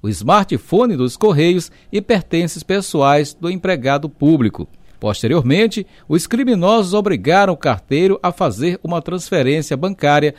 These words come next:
no valor de dois mil reais para a conta de um terceiro. Os criminosos tentaram ainda realizar uma segunda transferência bancária da conta da vítima, mas avistaram a viatura da Polícia Militar e fugiram do local.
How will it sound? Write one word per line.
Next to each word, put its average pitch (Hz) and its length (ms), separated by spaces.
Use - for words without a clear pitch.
no 185 120
valor 160 380
de 156 100
dois 147 360
mil 143 160
reais 147 500
para 170 160
a 190 60
conta 165 360
de 160 120
um 180 60
terceiro. 165 680
Os 101 180
criminosos 190 720
tentaram 123 500
ainda 175 480
realizar 170 540
uma 202 160
segunda 196 600
transferência 180 680
bancária 165 480
da 160 120
conta 175 320
da 190 160
vítima, 131 640
mas 117 220
avistaram 196 640
a 151 60
viatura 208 600
da 165 160
Polícia 180 540
Militar 180 640
e 202 80
fugiram 170 520
do 170 80
local. 151 600